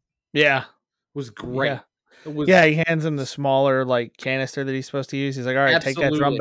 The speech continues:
Speaker 1: back down, <laughs> unless you're gonna burn this whole place."
Speaker 2: <laughs> I used to play a BioWare game called, uh, Jade Empire.
Speaker 1: Mm-hmm.
Speaker 2: And there was a character in it called Three Sheets Dutong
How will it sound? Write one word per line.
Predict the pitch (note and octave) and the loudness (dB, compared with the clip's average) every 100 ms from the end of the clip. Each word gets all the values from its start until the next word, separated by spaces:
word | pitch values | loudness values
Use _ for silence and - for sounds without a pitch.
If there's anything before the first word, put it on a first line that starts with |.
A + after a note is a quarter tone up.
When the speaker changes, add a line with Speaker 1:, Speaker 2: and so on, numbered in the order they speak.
| - | -6
Speaker 1:
back | C3 | -6
down, | C#3+ C#3 C3+ C3+ | -2 -2 -2 -4
<laughs> | |
unless | B2+ C3+ - | -8 -8 -4
you're | |
gonna | D3 C#3 | -4 -2
burn | C#3+ D3 C#3+ | -2 -2 -2
this | C3+ | -2
whole | C#3+ | -4
place." | C3+ D3+ D3 - - _ _ | 0 0 0 -4 -14 _ _
Speaker 2:
<laughs> | _ - | _ -8
I | D#4+ - - G3 - _ _ _ - | -8 -8 -10 -10 -10 _ _ _ 0
used | D#3 D3+ F#3+ | 0 2 -2
to | - _ - | -8 _ -6
play | F3 D3 C3+ | 0 2 2
a | A#2+ A2+ G#2+ - _ _ _ _ A2+ | 0 -4 -10 -16 _ _ _ _ -6
BioWare | D3 D3 D3 C3+ C3+ B2 | 2 4 6 4 2 0
game | B2+ B2 | -2 -2
called, | A2 A2+ G#2+ G#2 A2 | -4 -4 -4 -4 -4
uh, | G#2 G2+ G2 F#2+ F2+ F#2 _ _ _ A#2 | -4 -6 -8 -12 -16 -20 _ _ _ -4
Jade | A#2+ D3+ C3+ | 2 4 4
Empire. | C3+ C3+ A#2 F#2+ E2 _ _ _ - | 0 -2 -2 -4 -14 _ _ _ -10
Speaker 1:
Mm-hmm. | A#2+ A#2+ A#2 | -8 -8 -6
Speaker 2:
And | C3 | -2
there | C3+ | -2
was | A#2+ | -2
a | B2 | -6
character | - E3+ D#3 C#3 C3 | 2 4 4 0 -2
in | A#2+ | -4
it | G#2 | -6
called | B2 A2 G#2 - | -6 -4 -6 -10
Three | - C#3+ D3+ | -8 -4 -4
Sheets | - - C#3+ A#2 A#2 | -4 -2 -2 -4 -8
Dutong | A#2 B2+ - A2+ G2 F2+ | -4 -4 -4 -6 -8 -12